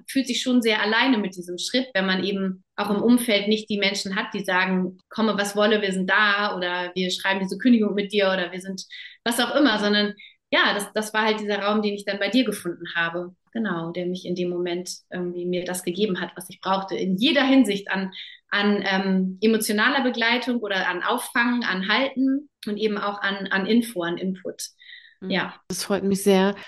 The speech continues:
Speaker 2: weil im Grunde, es ist ja schon das Ganze. Also es ist nicht nur emotional, es ist natürlich auch dieses Bürokratische, aber es ist eben auch nicht
Speaker 1: <laughs>
Speaker 2: nur dieses Bürokratische, sondern es ist auch emotional.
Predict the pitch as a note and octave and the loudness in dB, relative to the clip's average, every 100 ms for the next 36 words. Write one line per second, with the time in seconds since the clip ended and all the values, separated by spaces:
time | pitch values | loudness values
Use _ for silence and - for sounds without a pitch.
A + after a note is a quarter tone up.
0 | - F3+ F#3+ G3 G3+ A3+ A3 G3+ - G#3+ | 2 6 8 6 6 6 6 4 0 -2
1 | G#3 G#3 G3 G3 G3+ G3 F#3 - G3 F#3+ | 0 2 2 2 2 2 0 -4 -4 -2
2 | - G#3 G#3 - E3+ E3 E3+ F3 F#3 - | 4 4 4 2 0 -4 -4 -6 -6 2
3 | F3+ F3 F3+ F#3 F#3+ F#3+ G3+ G3 G#3 G3 | 4 4 4 4 4 2 0 -2 -2 0
4 | F#3+ F#3 D#3 E3+ F3+ F3 F3+ F3 F3 F3 | 0 0 -2 -4 -2 -2 -2 -4 -2 -4
5 | F3 F3+ E3 - F#3 F#3 G3 F3+ F3+ D3+ | -4 -2 -2 0 0 0 0 -2 -2 -4
6 | - F3+ F#3+ F#3 F#3+ F#3 F3+ F3+ G#3 - | -2 0 2 4 4 4 2 -2 -4 -2
7 | E3+ F#3+ G3+ G#3+ G3+ A3 F#3 G3 G3 F#3 | -4 0 0 2 0 0 0 -2 -2 -2
8 | F3+ F#3+ G3+ F#3 - F#3 F#3+ F#3 G#3 | -2 0 0 -2 -2 0 2 4 2